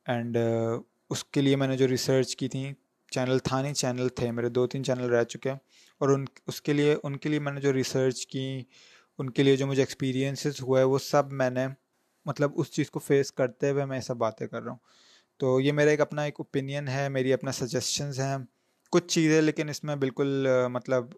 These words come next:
آ، آپ فیکٹ چیک کر سکتے ہو، جیسے اپلوڈنگ سائنس والی جو میں نے ایک پورا سیکشن بتایا ہے، اس میں آپ فیکٹ چیک کر سکتے ہو Google کر کے، YouTube پہ ویڈیوز دیکھ کے اور اس ٹاپک کے اوپر، تو آپ کو پتہ چل جائے گا کہ وہ بالکل اس میں جو باتیں بتائی گئی ہیں وہ ایکوریٹ ہیں، اور وہ میں نے، میں نے بھی ان ویڈیوز سے ہی سیکھا ہے۔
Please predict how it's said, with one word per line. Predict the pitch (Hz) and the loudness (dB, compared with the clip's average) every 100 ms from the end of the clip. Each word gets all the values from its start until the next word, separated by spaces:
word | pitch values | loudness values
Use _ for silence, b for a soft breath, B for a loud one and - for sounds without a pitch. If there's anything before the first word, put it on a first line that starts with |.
| _ | _
آ، | 135 123 120 117 113 b b | -2 -2 -2 -4 -10 b b
آپ | 139 123 | -4 2
فیکٹ | 143 131 | 2 2
چیک | - 143 | 0 -2
کر | - | -2
سکتے | 131 131 139 | -4 -6 -4
ہو، | |
جیسے | 127 - | -4 -2
اپلوڈنگ | 127 131 127 131 | -2 -2 -2 -2
سائنس | - 127 127 131 | -4 -4 -2 0
والی | 123 120 | 2 0
جو | 123 | -2
میں | 123 | -4
نے | 123 | -4
ایک | 120 _ - | -6 _ -6
پورا | 127 | -4
سیکشن | 117 123 127 123 | -4 -4 -4 -2
بتایا | 113 117 | 2 2
ہے، | 120 - b b | 0 -4 b b
اس | - | -10
میں | 131 | -8
آپ | 123 | 0
فیکٹ | 131 123 | 0 0
چیک | - 123 | -2 0
کر | 131 | -2
سکتے | 120 127 - 123 | -2 -6 -4 -2
ہو | 120 - B B B B | -2 -8 B B B B
Google | 131 131 131 | 0 4 4
کر | 131 120 | 4 2
کے، | 127 123 123 123 | 2 2 2 0
YouTube | 120 123 | -2 -4
پہ | 131 | -2
ویڈیوز | 123 123 120 120 | -2 0 -2 -2
دیکھ | 120 | -2
کے | 135 | 0
اور | 127 131 127 | 2 4 2
اس | 123 - | 0 -6
ٹاپک | - 123 - | -4 -2 -4
کے | - | -8
اوپر، | 117 135 127 | -6 -4 -4
تو | - 120 | -2 -4
آپ | 113 | -2
کو | 123 | -4
پتہ | 120 120 | -2 -2
چل | 123 | 0
جائے | 123 135 | 2 2
گا | 143 | 2
کہ | - 127 | -2 -4
وہ | 117 | -2
بالکل | 120 117 123 | -2 -2 -6
اس | 113 | -6
میں | 123 | -4
جو | 117 | -2
باتیں | 113 - 127 | -2 0 0
بتائی | 123 127 131 | 2 2 2
گئی | |
ہیں | 139 | 0
وہ | 139 | 2
ایکوریٹ | 127 - 143 147 143 | 2 2 -2 -2 -2
ہیں، | 147 | -8
اور | 151 143 | -2 -2
وہ | 127 135 | 0 -2
میں | 139 135 | 0 0
نے، | |
میں | 147 143 | 0 2
نے | 160 | 0
بھی | 180 | 0
ان | 180 | -2
ویڈیوز | 160 139 135 127 | -2 0 0 -2
سے | - | -2
ہی | 127 | -4
سیکھا | 120 123 131 | -4 -4 0
ہے۔ | 127 | 0